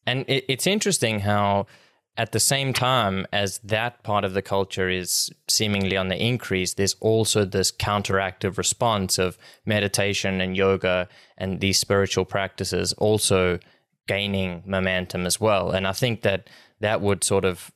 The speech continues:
indicate that there's a need that people have, even if they don't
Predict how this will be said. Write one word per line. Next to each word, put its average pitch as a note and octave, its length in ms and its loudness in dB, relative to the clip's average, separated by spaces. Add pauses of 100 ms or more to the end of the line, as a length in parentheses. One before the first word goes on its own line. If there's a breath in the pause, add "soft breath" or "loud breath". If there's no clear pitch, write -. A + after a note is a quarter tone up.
indicate G2 600 -2
that F#2 200 0 (180)
there's G2+ 300 0
a F#2+ 80 0
need G#2+ 460 0 (160)
that F#2+ 240 -4
people G2 300 0
have, G#2 380 -2
even A2+ 240 0
if G2+ 140 -2
they F#2+ 140 0
don't F#2+ 280 -2